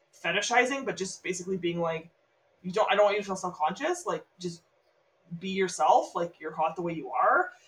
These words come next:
And, like, she's so into it because of that. And again, it doesn't come across as, like, condescending, like, "Oh, like, oh, this man is, like, willing to fuck the fat girl." You know, like, it's just done in this way where he's like,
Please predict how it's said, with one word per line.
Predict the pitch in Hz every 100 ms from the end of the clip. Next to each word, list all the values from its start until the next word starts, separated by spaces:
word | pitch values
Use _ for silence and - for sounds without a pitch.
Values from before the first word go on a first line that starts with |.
| _ -
And, | 208
like, | 196
she's | - 185 -
so | - -
into | 190 202 302
it | 339
because | 330 359 370
of | 349
that. | 339 302
And | 240
again, | 208 240
it | 220
doesn't | 240 277
come | 262
across | 262 240 226 240
as, |
like, | 214 190
condescending, | - 202 196 - 185 196
like, | 190 - -
"Oh, | 262 254 240 233 - _ _ _ _ _ _ -
like, | 208 185 - _ _ _ -
oh, | 262 254
this | 254 247
man | 240 240
is, | 233
like, | 233 -
willing | 233 233 233
to | -
fuck | - 233
the | -
fat | 233 196 196
girl." | - 202 185 175
You |
know, | 220 240
like, | 254
it's | 233
just | 254 -
done | 220 254
in |
this | 233 214
way | 220
where | 208
he's | 214 185
like, | 208